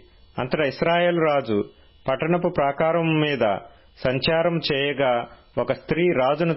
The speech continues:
చూచి, రాజువైన నా ఏలినవాడా, సహాయము చేయమని కేకలు వేయుట విని, యెహోవా నీకు సహాయము చేయనిది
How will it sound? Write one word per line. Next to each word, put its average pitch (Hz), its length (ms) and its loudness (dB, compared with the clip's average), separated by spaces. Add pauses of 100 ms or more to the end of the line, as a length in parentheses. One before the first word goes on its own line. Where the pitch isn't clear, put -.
(100)
చూచి, 135 460 -2 (320)
రాజువైన 156 680 0
నా 120 240 0
ఏలినవాడా, 135 840 0 (420)
సహాయము 160 440 0 (160)
చేయమని 135 540 0 (340)
కేకలు 143 360 0
వేయుట 156 380 0
విని, 135 480 -2 (580)
యెహోవా 170 420 0
నీకు 165 260 -2
సహాయము 151 500 -2
చేయనిది 139 800 -2